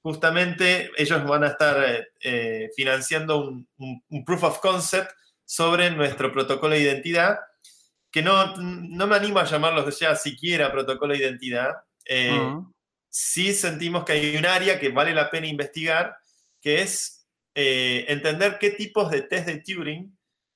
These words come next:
Speaker 1: eh, no pueden ser capturados por una inteligencia artificial.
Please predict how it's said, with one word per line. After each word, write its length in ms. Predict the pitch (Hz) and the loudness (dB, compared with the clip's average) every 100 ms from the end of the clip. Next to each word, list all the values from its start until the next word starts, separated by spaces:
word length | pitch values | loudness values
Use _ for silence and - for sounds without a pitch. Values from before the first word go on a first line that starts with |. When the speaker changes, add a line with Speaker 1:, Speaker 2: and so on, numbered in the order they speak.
| _ _ | _ _
Speaker 1:
eh, 360 | 139 131 123 131 | 0 0 0 0
no 220 | 180 208 | 2 2
pueden 280 | 190 196 190 | 2 2 2
ser 220 | 185 175 | 0 2
capturados 580 | 175 160 156 156 175 - | 2 0 2 4 4 2
por 140 | 143 | 0
una 140 | 139 143 | 2 0
inteligencia 580 | 135 131 123 147 143 | 0 -2 0 -2 0
artificial. 640 | 135 131 - 123 - 104 | -2 -4 -10 -6 -4 -6